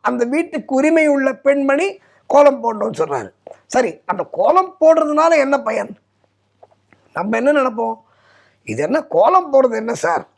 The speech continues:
அப்படியே ஒரு கோடு போட்டு ஒரு ஒரே வரைய வேண்டியதானே, தாமரை பூவோ பூவோ ஏதோ போட்டு வரைய வேண்டியதானே?" மகா பெரியவர் சொன்னாரு, "நீ ஒரு சின்ன கோடு கோலம்னு போட்டாலும் ஓகே தான்.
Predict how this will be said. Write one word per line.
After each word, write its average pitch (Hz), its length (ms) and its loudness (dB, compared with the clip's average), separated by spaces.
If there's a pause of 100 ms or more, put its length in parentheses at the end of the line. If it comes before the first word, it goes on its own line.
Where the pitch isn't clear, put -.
(160)
அப்படியே 165 340 -4
ஒரு 262 160 2
கோடு 254 280 2
போட்டு 254 260 0
ஒரு 220 180 0
ஒரே 220 240 -2
வரைய 214 260 0
வேண்டியதானே, 190 400 -4
தாமரை 220 400 0
பூவோ 220 180 2 (100)
பூவோ 240 280 2
ஏதோ 226 160 -4
போட்டு 214 320 -4
வரைய 220 160 -2
வேண்டியதானே?" 170 420 -6 (580)
மகா 247 180 2
பெரியவர் 240 360 -6
சொன்னாரு, 185 340 -6 (400)
"நீ 233 120 -2
ஒரு 233 260 0
சின்ன 349 300 -2
கோடு 330 480 4 (320)
கோலம்னு 285 500 2
போட்டாலும் 247 640 0
ஓகே 190 300 -4
தான். 185 460 -2